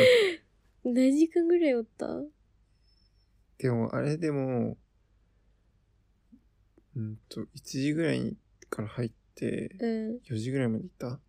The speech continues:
Speaker 2: うん。
Speaker 1: 三時間以上いたかな。
Speaker 2: あ、
Speaker 1: だけど、
Speaker 2: でも、
Speaker 1: それでも、
Speaker 2: うん、そうそうそう、足りなかっただよね。
Speaker 1: そう、本当は、
Speaker 2: <laughs> うん。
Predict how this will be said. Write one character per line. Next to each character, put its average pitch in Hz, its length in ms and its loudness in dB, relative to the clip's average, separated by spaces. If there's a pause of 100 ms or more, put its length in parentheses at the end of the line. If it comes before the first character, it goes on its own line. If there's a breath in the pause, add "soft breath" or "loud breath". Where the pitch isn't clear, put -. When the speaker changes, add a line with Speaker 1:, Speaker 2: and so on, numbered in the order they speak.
(120)
Speaker 2:
う 226 100 -2
ん。 220 280 -6 (280)
Speaker 1:
三 127 320 -6
時 131 140 -8
間 131 260 -4
以 135 60 -6
上 - 140 -10
い 113 80 -10
た - 100 -20
か - 140 -14
な。 123 180 -12 (640)
Speaker 2:
あ、 330 80 0
Speaker 1:
だ - 80 2
け 143 100 6
ど、 120 120 2
Speaker 2:
で - 0 - (100)
も、 110 80 -2
Speaker 1:
そ - 180 -4
れ 156 100 2
で 180 120 0
も、 147 480 0
Speaker 2:
う 226 140 -2
ん、 240 40 2
そ 277 120 0
う 254 40 2
そ 240 140 0
う - 20 0
そ 226 140 0
う、 214 100 -2
足 240 100 4
り 262 120 6
な 302 100 8
か 330 120 8
っ - 40 4
た 226 140 -4
だ 208 120 2
よ 202 120 2
ね。 220 200 8
Speaker 1:
そ 220 260 -4
う、 117 100 -6
本 180 240 -4
当 190 160 0
は、 190 340 2
Speaker 2:
<laughs> - 0 -
う - 20 0
ん。 330 80 -2